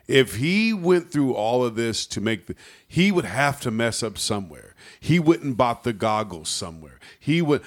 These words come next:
So I want to try to say, "Okay, w-, let's go talk to some houses. Let's see what," and then there are people who saying they saw a vehicle there. And there are people early corroborating parts of his story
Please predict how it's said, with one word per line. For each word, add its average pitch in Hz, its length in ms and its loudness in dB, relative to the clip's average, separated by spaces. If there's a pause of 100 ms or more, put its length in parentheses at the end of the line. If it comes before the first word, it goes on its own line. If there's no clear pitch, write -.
So - 260 -2
I 175 240 4
want 220 440 0
to 151 140 -6
try 131 300 0
to 123 80 -4
say, 120 140 -4
"Okay, 113 240 -4
w-, 104 340 -6 (300)
let's 123 220 0
go 139 120 -4
talk 123 260 -4
to 127 80 -4
some 123 180 -4
houses. 85 440 -8
Let's 107 140 -6
see 143 140 -2
what," 131 100 -6
and 117 160 -4
then 131 100 0
there 131 100 0
are 127 60 0
people 151 260 -4
who 165 100 -2
saying 202 440 2 (280)
they 110 120 0
saw 104 300 0
a 131 40 2
vehicle 151 520 4
there. 85 300 -6
And 101 180 -6
there 151 100 2
are 147 60 -4
people 185 500 -2
early 175 680 2 (340)
corroborating 151 920 2
parts 185 340 2
of 151 80 -2
his 156 180 -2
story 175 440 2